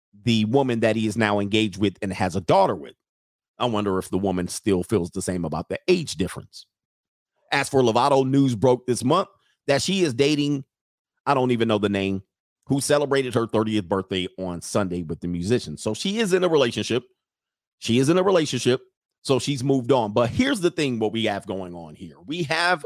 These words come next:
particularly her trying to shame her, and skirt accountability from this situation here. And, um, here's some women here talking about this,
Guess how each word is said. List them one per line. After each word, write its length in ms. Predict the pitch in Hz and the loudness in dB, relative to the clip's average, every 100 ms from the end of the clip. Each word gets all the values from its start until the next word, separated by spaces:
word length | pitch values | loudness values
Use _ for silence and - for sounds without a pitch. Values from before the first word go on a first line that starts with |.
| - _ _ | -16 _ _
particularly 560 | - 117 156 127 123 120 | -6 -2 0 0 0 2
her 200 | 120 120 | 2 0
trying 280 | - 107 95 | 0 -2 -2
to 80 | 87 | -4
shame 300 | 151 139 98 | 0 0 0
her, 240 | 95 85 _ _ _ _ _ - | 0 -2 _ _ _ _ _ -4
and 320 | 220 220 226 - | 0 0 -2 -8
skirt 320 | - 156 156 | -2 0 0
accountability 720 | 151 151 135 131 113 104 107 _ _ _ _ | 0 0 2 2 2 -2 -6 _ _ _ _
from 160 | 147 131 | 2 2
this 140 | 117 | 0
situation 500 | - 107 104 101 92 | -2 -2 0 0 0
here. 260 | 87 87 64 _ _ _ _ _ _ _ _ 151 | -4 -4 -6 _ _ _ _ _ _ _ _ 2
And, 280 | 143 139 - | 4 2 2
um, 380 | 135 131 123 113 _ _ _ - | 2 4 2 0 _ _ _ 0
here's 240 | 185 190 | 4 4
some 200 | 175 160 | 2 2
women 260 | 156 147 135 | 2 2 2
here 200 | 135 127 | 2 2
talking 360 | 135 131 117 | 2 0 0
about 280 | 110 104 98 | 0 0 0
this, 300 | 101 147 - | -2 -2 -6